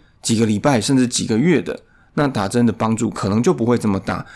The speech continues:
因为你不可能一天去打个三四次针，对不对？你最后还是得回家靠一些吃的或是擦的药来做一个比较慢性、比较长期的控制。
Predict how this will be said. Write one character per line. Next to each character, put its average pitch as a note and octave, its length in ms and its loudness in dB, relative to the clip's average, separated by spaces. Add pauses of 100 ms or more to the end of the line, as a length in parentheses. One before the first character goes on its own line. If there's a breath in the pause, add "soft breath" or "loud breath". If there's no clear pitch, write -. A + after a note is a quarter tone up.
(160 loud breath)
因 F#3+ 120 4
为 G#3 80 6
你 A#2+ 100 2
不 F#3 160 -2
可 A2+ 160 -6
能 G#2 160 -2
一 F#3 80 0
天 D3+ 220 0
去 D3+ 80 -4
打 D2 180 -8
个 G#2 100 -8
三 B2 220 0
四 C3+ 160 2
次 A#2 180 0
针， G#2 300 -2
对 G#2 100 -4
不 - 80 -4
对？ F2+ 220 -4 (440 loud breath)
你 A2+ 100 0
最 G3 120 2
后 G3 120 6
还 B2 160 -2
是 F3 100 2
得 G#2 160 0
回 G2+ 180 -2
家 G#2+ 220 0
靠 A#2 260 -2
一 A#2 40 0
些 A2+ 160 -2
吃 - 200 0
的 B2+ 120 2
或 A2 120 -4
是 A2+ 120 -2
擦 A2+ 320 -2
的 G#2 100 -2
药 G#2 240 0
来 F2+ 160 -4
做 G2 260 -2
一 G2 40 -4
个 F#2 120 -4
比 F2 120 -6
较 A2 100 -2
慢 C3+ 260 2
性、 A#2 220 0
比 - 60 -8
较 G#2+ 100 -2
长 F#2 240 -4
期 - 160 -4
的 G2 80 -2
控 G2 300 -4
制。 - 200 -4